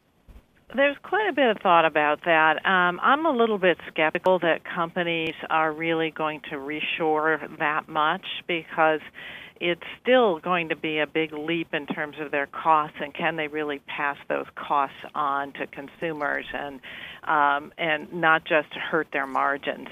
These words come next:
So I could see that you'll see some movement of concentration out of China, as we've already seen, but a lot of it is still going to places that the labor costs are cheaper, and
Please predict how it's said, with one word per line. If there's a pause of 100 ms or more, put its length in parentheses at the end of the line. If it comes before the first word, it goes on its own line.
So
I
could
see (420)
that
you'll (100)
see (100)
some
movement (100)
of (180)
concentration
out
of (120)
China,
as
we've
already (140)
seen, (400)
but
a
lot
of
it
is (100)
still
going
to
places (120)
that
the
labor
costs
are
cheaper,
and